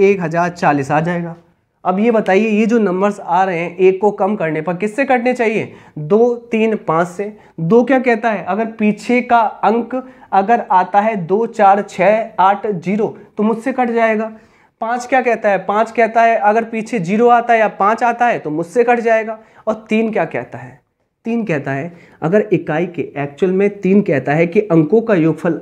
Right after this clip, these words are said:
अगर तीन से कटता है वो मुझसे कट जाएगा। मुझे बताओ, अंकों का योगफल करो, एक और नौ दस हो रहा है, क्या तीन से कटेगा? नहीं कटेगा, ये आंसर नहीं हो सकता, हटाओ इसको। एक और दो तीन हो रहा है ना, ये कट जाएगा, आंसर रखो इसको।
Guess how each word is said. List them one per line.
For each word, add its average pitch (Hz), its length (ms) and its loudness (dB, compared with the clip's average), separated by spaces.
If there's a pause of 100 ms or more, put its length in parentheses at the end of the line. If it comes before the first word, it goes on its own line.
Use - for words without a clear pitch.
अगर 185 260 0 (640)
तीन 185 160 -2
से 196 160 -8
कटता 147 320 -8
है 127 200 -10
वो 143 140 -2
मुझसे 143 300 0
कट 123 220 -8
जाएगा। 113 440 -14 (480)
मुझे 175 160 -2
बताओ, 165 360 -4 (420)
अंकों 175 300 -2
का 196 160 -4
योगफल 175 340 -4
करो, 170 320 -6 (600)
एक 185 280 -2
और 170 100 0
नौ 170 180 0
दस 185 260 -6
हो 147 80 -2
रहा 131 100 -4
है, 151 60 -4
क्या 165 120 -6
तीन 170 200 -4
से 175 160 -6
कटेगा? 170 320 -4
नहीं 143 200 0
कटेगा, 165 320 -4
ये 151 100 0
आंसर 135 260 -4
नहीं 139 120 -2
हो 139 100 -4
सकता, 139 360 -12 (280)
हटाओ 143 260 -2
इसको। 151 260 -8 (1300)
एक 185 240 -2
और 196 80 2
दो 202 160 2
तीन 202 360 -6 (120)
हो 135 100 2
रहा 190 120 4
है 190 60 2
ना, 226 100 0
ये 208 120 0
कट 180 180 0
जाएगा, 180 340 0
आंसर 160 380 0
रखो 156 240 -2
इसको। 165 300 -8